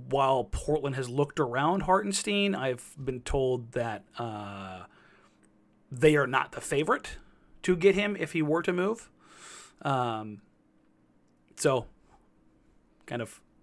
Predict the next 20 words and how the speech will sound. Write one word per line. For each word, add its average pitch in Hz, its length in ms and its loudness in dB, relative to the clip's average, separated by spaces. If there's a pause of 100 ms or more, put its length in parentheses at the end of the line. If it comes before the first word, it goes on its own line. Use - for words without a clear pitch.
(500)
figuring 151 480 2
out 135 160 -2
how 127 160 0
that 135 160 2
all 143 260 4
works 151 320 2
out. 170 300 2 (540)
Um, 113 380 -2 (140)
I - 60 -10
was - 140 -12 (280)
not 180 200 8
thrilled 190 260 12
to 175 80 4
hear 180 160 10
that, 190 320 8
to 175 80 0
say 175 160 8
the 170 80 2
least. 175 380 2 (600)
Um, 120 720 2